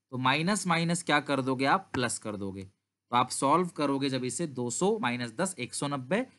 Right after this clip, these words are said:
एक सौ नब्बे में से अगर आप चार जोड़ोगे, तो आएगा वन नाइंटी फ़ोर,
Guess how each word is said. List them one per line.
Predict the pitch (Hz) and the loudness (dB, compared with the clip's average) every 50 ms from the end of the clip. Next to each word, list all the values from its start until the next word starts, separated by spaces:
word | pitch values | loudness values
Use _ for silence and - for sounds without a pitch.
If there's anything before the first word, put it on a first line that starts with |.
| _ _ _ _ | _ _ _ _
एक | 139 139 139 | -6 -4 -4
सौ | - - 185 | -2 0 2
नब्बे | 180 175 160 135 131 147 196 196 | 2 2 2 0 0 0 2 2
में | 185 185 | 2 0
से | 180 - 180 | 0 -2 -2
अगर | 160 165 175 - - - | -2 0 -2 -4 0 4
आप | 131 135 139 139 135 - | 4 6 6 4 0 -6
चार | 131 - 151 135 135 139 139 | -8 -2 2 4 4 4 2
जोड़ोगे, | 135 131 127 127 131 139 147 160 185 208 | 0 -4 -4 -2 -2 0 0 2 0 0
तो | 202 - _ _ _ _ _ 139 | -2 -4 _ _ _ _ _ 0
आएगा | 135 135 135 139 | 2 4 4 2
वन | 123 113 143 170 180 | 2 4 2 2 4
नाइंटी | 175 156 143 139 131 131 135 131 120 | 2 2 2 2 0 0 -2 -4 -4
फ़ोर, | - - 180 196 214 220 233 - 202 - | -4 0 2 4 6 6 4 4 0 -6